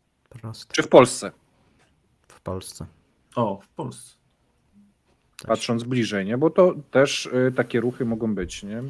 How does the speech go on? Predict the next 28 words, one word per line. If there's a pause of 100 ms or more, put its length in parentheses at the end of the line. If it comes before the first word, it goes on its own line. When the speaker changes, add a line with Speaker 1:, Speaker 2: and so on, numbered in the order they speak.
Speaker 2:
Że
firmy,
które
wyszły
tam, (800)
mogą
chcieć
ulokować
kapitał
na
przykład.
Speaker 3:
Ale
swego
czasu,
Mateuszu,
pojawiały
się
takie
informacje,
że
firmy,
które
będą
wracały
w
ten
region,
będą